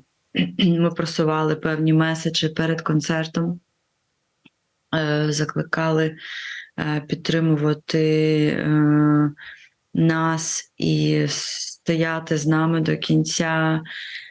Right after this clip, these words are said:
І мені здається, що такою, е, е, культурною дипломатією можна багато розказати, е, про нас, е, бо в цьому наш характер.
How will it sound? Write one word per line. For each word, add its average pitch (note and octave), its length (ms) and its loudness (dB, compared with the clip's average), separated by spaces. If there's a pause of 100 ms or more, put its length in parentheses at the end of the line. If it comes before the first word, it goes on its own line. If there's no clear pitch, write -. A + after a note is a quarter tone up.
(200)
І D#3+ 480 2 (800)
мені E3+ 280 4
здається, E3 580 0
що D#3+ 240 -2
такою, E3 720 0
е, - 180 0
е, D3+ 1300 0
культурною F3 720 2
дипломатією D#3 1500 0
можна D#3+ 360 2
багато E3 480 0
розказати, D3+ 1000 -2 (560)
е, D3+ 260 2
про D#3+ 160 0
нас, D#3+ 560 -2
е, - 320 -2
бо F3 420 2
в E3+ 100 -4
цьому G3 320 2
наш G3 220 4
характер. G3 720 -4